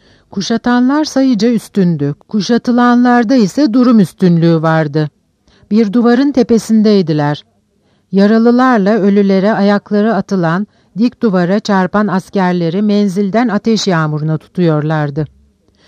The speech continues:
Bu barikatta yapılış şekliyle de, olağanüstü desteklenişiyle de gerçekten bir avuç adamın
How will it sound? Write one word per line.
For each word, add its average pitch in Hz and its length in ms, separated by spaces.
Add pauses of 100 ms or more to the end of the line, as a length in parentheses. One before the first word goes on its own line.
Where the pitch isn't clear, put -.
(200)
Bu 220 160
barikatta 196 840
yapılış 226 520
şekliyle 196 800
de, 175 240 (300)
olağanüstü 208 800
desteklenişiyle 196 1120
de 190 220 (280)
gerçekten 202 800
bir 247 140
avuç 196 280
adamın 165 480